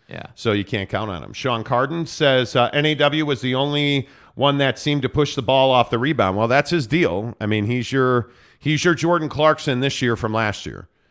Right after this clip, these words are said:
Speaker 2: right? You need him, you need him to bring the heat, which is why I say I think Jordan Clarkson, his highest, best use is a six man.
Speaker 1: Yeah.
Speaker 2: Pretty, pretty plain
Speaker 1: Agreed.
Speaker 2: and simple.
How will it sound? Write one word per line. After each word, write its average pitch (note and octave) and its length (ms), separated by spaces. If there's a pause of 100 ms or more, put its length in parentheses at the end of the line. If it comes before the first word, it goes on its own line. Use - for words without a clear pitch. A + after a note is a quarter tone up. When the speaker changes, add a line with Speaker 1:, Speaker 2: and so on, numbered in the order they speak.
(240)
Speaker 2:
right? G2+ 240
You A#2 160
need B2+ 200
him, A#2 300
you B2+ 120
need B2 120
him A#2 60
to G#2 60
bring A#2+ 120
the A2+ 80
heat, D3+ 160
which C#3 160
is B2+ 100
why D#3+ 180
I - 20
say E3+ 260
I B2 60
think C#3+ 180
Jordan C#3+ 300
Clarkson, C#3+ 520 (600)
his F3 280 (120)
highest, E3+ 460
best D3+ 280
use B2+ 260
is G#2+ 140
a G2+ 60
six - 280
man. C2 240 (180)
Speaker 1:
Yeah. - 240 (260)
Speaker 2:
Pretty, C#3 320
pretty D3 420
plain B2+ 240
Speaker 1:
Agreed. A#2+ 120
Speaker 2:
and A2 40
simple. E2 380